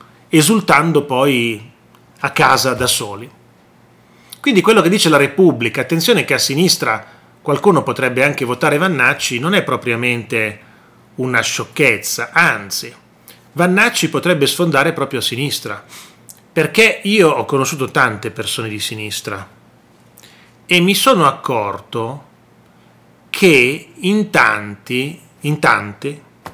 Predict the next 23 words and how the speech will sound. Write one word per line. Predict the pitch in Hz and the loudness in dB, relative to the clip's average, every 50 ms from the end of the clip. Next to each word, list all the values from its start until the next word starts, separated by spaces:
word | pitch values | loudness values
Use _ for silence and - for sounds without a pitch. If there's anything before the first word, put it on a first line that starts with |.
| - _ _ _ _ _ _ _ _ _ | -20 _ _ _ _ _ _ _ _ _
tra | - 123 | -10 -8
queste | - - 143 - - 135 | -4 -2 -2 -2 -2 -4
persone | 131 135 117 - - 143 120 | -4 -4 -4 -2 -2 -2 -2
di | 117 120 | -2 -4
sinistra, | - - 151 123 110 98 - - 135 151 160 - - _ _ _ _ _ _ _ _ _ _ - - - - _ _ _ | -4 -4 -4 -4 -4 -6 -6 -6 -6 -8 -8 -10 -14 _ _ _ _ _ _ _ _ _ _ -20 -20 -20 -20 _ _ _
pubblicamente | - - 269 208 185 196 196 190 - 208 208 220 262 294 311 269 - 185 156 | 0 2 4 4 6 4 4 4 2 2 2 4 2 2 0 0 2 0 0
dicevano | 143 143 139 - - 170 175 170 156 156 139 139 135 135 139 - | 0 0 -2 0 2 2 4 4 2 0 0 0 0 -2 -2 -4
una | 147 127 127 123 | -6 -4 -6 -6
cosa. | - - 127 110 101 101 98 - - - - - - - - - - - _ _ _ _ _ _ _ _ _ _ _ _ _ _ _ _ _ _ _ _ _ _ _ _ - - - - - - _ _ | -6 -6 -8 -8 -8 -8 -6 -6 -6 -8 -8 -12 -16 -20 -20 -20 -20 -20 _ _ _ _ _ _ _ _ _ _ _ _ _ _ _ _ _ _ _ _ _ _ _ _ -20 -20 -20 -20 -20 -20 _ _
"Porte | - 151 151 156 156 - - 160 | 0 2 2 2 2 2 2 2
aperte, | 156 151 156 151 135 131 139 151 156 151 147 143 143 - 151 139 | 2 4 4 4 4 6 6 6 6 4 4 2 0 0 -2 -2
facciamo | - 151 143 - - 160 147 151 151 | -2 -2 -2 0 0 0 0 0 0
entrare | 147 139 - 147 147 151 151 143 143 | -2 -2 -2 0 0 0 0 0 -2
tutti | - 156 - - | -4 -6 -6 -6
i | 165 | -6
clandestini | - 151 147 147 147 147 139 - - 151 151 151 | -4 -2 -2 0 0 -2 -2 -4 -4 -4 -4 0
del | 143 143 143 143 | 2 2 2 2
mondo, | 143 139 127 120 127 143 143 135 131 131 127 127 123 131 120 | 0 -2 -2 -2 0 0 0 0 -2 -2 -4 -4 -4 -6 -6
poverini." | 123 - 139 127 113 123 120 120 123 123 123 113 110 113 120 123 123 123 120 120 120 120 120 117 107 - - - - - - _ _ _ | -2 -2 -2 0 0 2 2 2 2 0 -2 -4 -6 -6 -6 -6 -4 -4 -4 -4 -4 -4 -4 -4 -4 -6 -14 -20 -20 -20 -20 _ _ _
Questo | - - 175 - 175 | 0 0 2 4 4
è | 160 | 4
un | 147 | 4
esempio. | 143 131 127 143 131 113 107 104 98 - 120 107 107 104 | 4 4 4 4 4 4 2 -4 -8 -10 -10 -10 -10 -12